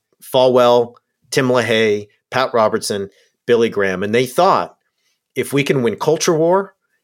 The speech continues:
and we can, we can build a political apparatus, we can take back the country." Ronald Reagan, they voted for Ronald Reagan over Jimmy Carter because Ronald Reagan promised them power.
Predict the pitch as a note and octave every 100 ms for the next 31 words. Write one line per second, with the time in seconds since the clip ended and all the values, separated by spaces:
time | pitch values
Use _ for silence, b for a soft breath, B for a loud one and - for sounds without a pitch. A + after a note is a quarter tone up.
0 | _ A2 G#2+ A2 D3 D3+ B2 A#2 _ B2
1 | B2 B2+ G#2 B2 A2 - B2 G#2+ A2 G2+
2 | F#2+ F#2+ B2 D#3+ - - _ - G2+ C3+
3 | C3+ A#2 A#2 A2 G#2 - - D#3+ - -
4 | _ _ _ _ _ _ _ _ _ _
5 | _ _ B2+ D#3 C3 C3 E3 G#3+ G#3+ _
6 | _ _ _ _ _ _ _ _ _ A2
7 | C3+ D#3 F#3+ F#3 - E3 E3 E3 D#3 D#3+
8 | E3 C3 D3 D3+ D3 - B2+ C#3 C3+ B2
9 | A#2+ - - _ _ _ _ _ - -
10 | A2+ C3+ G2+ B2+ D3 C3 C3+ B2+ C3 B2+
11 | b b _ B2 A#2 A#2 B2+ A#2 - A2
12 | D2 -